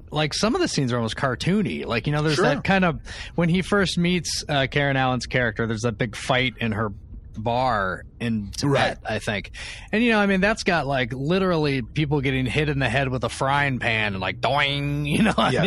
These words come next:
Speaker 1: mean, it's,
Speaker 2: yes.
Speaker 1: uh, there's
Speaker 2: Yes,
Speaker 1: a
Speaker 2: that's a
Speaker 1: Looney Tunes.
Speaker 2: cartoony fight.
Speaker 1: Yeah.
Speaker 2: Yeah. Oh.
Speaker 1: Yeah, I mean, not all of it. There's certainly, you know, people get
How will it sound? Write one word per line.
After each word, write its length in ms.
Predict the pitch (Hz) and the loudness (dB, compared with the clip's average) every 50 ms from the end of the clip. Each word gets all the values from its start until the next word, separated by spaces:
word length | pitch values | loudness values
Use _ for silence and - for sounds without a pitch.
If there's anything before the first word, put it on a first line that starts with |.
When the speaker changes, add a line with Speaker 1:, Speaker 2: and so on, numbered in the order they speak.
| 190 - - | 0 2 2
Speaker 1:
mean, 100 | 233 208 | 0 2
it's, 80 | 151 | 2
Speaker 2:
yes. 160 | 214 247 202 175 | 2 2 2 0
Speaker 1:
uh, 180 | 151 - 240 - - - - - | 0 -2 -4 -6 -6 -8 -6 -2
there's 160 | - 196 190 175 | 0 2 4 4
Speaker 2:
Yes, 20 | |
Speaker 1:
a 0 | |
Speaker 2:
that's 0 | |
a 60 | 202 190 | 4 4
Speaker 1:
Looney 360 | 196 214 254 311 311 320 269 | 4 4 4 4 4 4 4
Tunes. 340 | 185 175 175 175 165 160 160 | 4 4 4 4 4 4 4
Speaker 2:
cartoony 300 | 185 175 170 175 170 170 147 | 4 4 4 4 2 2 2
fight. 220 | - 190 180 160 220 | 2 2 2 4 4
Speaker 1:
Yeah. 220 | 254 262 240 220 | 4 4 4 4
Speaker 2:
Yeah. 460 | 180 143 131 120 110 110 147 - - - | 4 4 4 4 2 2 0 0 -2 -6
Oh. 40 | - - - - - - - - - | -12 -16 -16 -16 -16 -16 -14 -6 0
Speaker 1:
Yeah, 280 | 185 208 208 175 160 170 | 2 4 4 4 4 4
I 60 | 180 | 4
mean, 140 | 202 214 226 | 4 4 4
not 160 | 254 269 254 | 4 4 4
all 180 | 254 262 262 - | 4 4 4 4
of 80 | 135 | 2
it. 80 | 123 131 | 2 0
There's 220 | 160 165 151 - | 2 0 0 2
certainly, 320 | - 180 190 175 170 160 156 | 0 0 2 2 2 2 2
you 60 | 151 | 2
know, 120 | 147 147 | 2 0
people 340 | 139 156 151 139 - 156 147 | 2 0 0 0 2 0 0
get 240 | 135 143 135 131 | 2 2 0 0